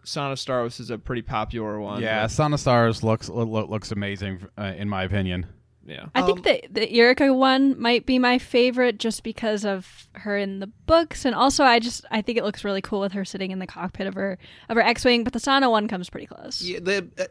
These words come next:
Speaker 4: the Yuriko one is nice 'cause you get the nice technical detail of the X-Wing, and it's always
Speaker 2: Yeah.
Speaker 4: fun to see the moving parts. But I think I like the, just, like, another style of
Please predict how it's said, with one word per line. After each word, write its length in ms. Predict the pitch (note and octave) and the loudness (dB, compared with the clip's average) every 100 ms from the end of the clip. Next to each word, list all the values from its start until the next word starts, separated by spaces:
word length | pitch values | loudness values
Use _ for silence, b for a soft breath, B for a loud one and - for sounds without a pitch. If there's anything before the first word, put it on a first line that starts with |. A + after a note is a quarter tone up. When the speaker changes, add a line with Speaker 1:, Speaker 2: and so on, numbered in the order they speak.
| _ | _
Speaker 4:
the 340 | D#3 D3 D#3+ | -10 -4 -2
Yuriko 300 | G3 G#3 F3 | 0 -2 -4
one 140 | D3+ B2+ | -4 -4
is 140 | G#2+ | -4
nice 220 | A#2 A2 | -6 -6
'cause 260 | - G#2+ - | -6 -4 -4
you 60 | A#2+ | -4
get 220 | C3 - | -6 -6
the 100 | G2+ | -10
nice 220 | G#2+ G#2 - | -12 -12 -10
technical 440 | A2 F#2+ - E2+ | -10 -10 -12 -16
detail 400 | - F#2+ - G#2 | -12 -12 -6 -6
of 60 | G2 | -6
the 160 | F#2+ | -6
X-Wing, 420 | F#2+ - G#2 F#2 | -6 -6 -8 -8
and 80 | D#2+ | -12
it's 140 | D2+ F2 | -6 0
always 140 | A2 | 2
Speaker 2:
Yeah. 200 | G#2 F#2+ | 4 4
Speaker 4:
fun 120 | F2 | 0
to 80 | D#2+ | -4
see 180 | - F#2+ | -6 -6
the 80 | E2 | -8
moving 380 | E2 F#2+ F2+ D#2 | -8 -10 -12 -10
parts. 300 | G#2 G#2 - B - | -6 -6 -8 B -4
But 100 | F#3+ | -2
I 20 | |
think 180 | C4+ C4 | 0 2
I 60 | |
like 220 | F#3+ F3+ C3+ | 4 2 0
the, 180 | A2+ - | -10 -8
just, 200 | B2+ - | -6 -2
like, 160 | B2 | -2
another 400 | F#2+ B2 B2 B2 | -2 -4 -2 -2
style 460 | A2+ - A2 G#2+ G2 | -2 -2 0 -2 -4
of 100 | - | -10